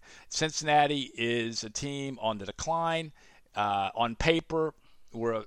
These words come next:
a touchdown better, most likely. But, uh, I, I just don't like traveling to their place. And, uh, backup quarterback o-, o-, on their side,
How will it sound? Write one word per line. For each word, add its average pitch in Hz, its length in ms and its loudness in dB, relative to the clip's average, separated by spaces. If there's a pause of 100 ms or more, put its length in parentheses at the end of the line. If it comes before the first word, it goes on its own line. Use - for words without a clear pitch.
a 117 40 -2
touchdown 139 500 4
better, 151 420 4 (180)
most 139 320 0
likely. 151 480 0 (400)
But, 120 380 8
uh, 117 340 4 (560)
I, 123 180 2
I 143 60 8
just 147 140 -2
don't 131 160 -2
like 117 160 0
traveling 107 480 0
to 104 100 -12
their 95 220 -2
place. 95 580 -4 (140)
And, 92 340 -8
uh, 87 300 -2 (100)
backup 120 320 2
quarterback 110 520 0 (200)
o-, 104 60 -8
o-, 98 280 -2
on 101 140 -2
their 110 240 -2
side, 104 540 2